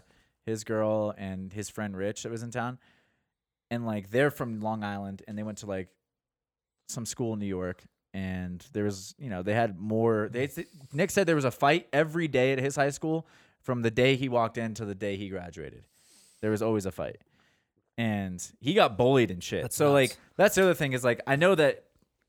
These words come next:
Speaker 1: that's not good. People that, I didn't, I didn't get bullied. That's good. Like, I was glad I didn't get bullied because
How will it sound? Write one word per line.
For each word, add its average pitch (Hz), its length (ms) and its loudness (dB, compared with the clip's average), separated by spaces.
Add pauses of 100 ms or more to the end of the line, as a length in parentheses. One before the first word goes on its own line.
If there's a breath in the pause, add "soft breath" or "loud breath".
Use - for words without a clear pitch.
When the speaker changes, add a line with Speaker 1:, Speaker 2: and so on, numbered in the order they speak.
(440)
Speaker 1:
that's 127 200 0
not 113 160 -2
good. 90 220 -4 (220)
People 180 240 -2
that, 143 100 4
I 147 100 6
didn't, 208 180 2
I 156 60 0
didn't 190 140 -4
get 120 160 0
bullied. 101 340 -2
That's 120 220 -2
good. 107 280 -6 (720)
Like, 120 120 -2
I 175 80 4
was 170 100 -2
glad 131 260 4
I 113 60 2
didn't 107 160 -2
get 104 140 -4
bullied 85 380 -4
because 92 520 -6